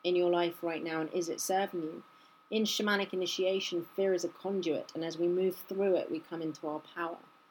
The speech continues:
We release something, we leave something behind, and we grow.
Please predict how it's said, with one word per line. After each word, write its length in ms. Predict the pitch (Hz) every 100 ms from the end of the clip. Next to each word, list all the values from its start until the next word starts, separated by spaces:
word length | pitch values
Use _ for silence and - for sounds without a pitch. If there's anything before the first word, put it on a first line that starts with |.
| _ _ -
We 80 | 175
release 520 | 185 190 208 - -
something, 520 | - 165 160 - 147 147
we 60 |
leave 360 | 170 180 190 175
something 400 | - 170 170 165
behind, 600 | 170 175 180 160 - - - - - -
and 140 | 175
we 80 | 175
grow. 560 | 165 175 180 170 -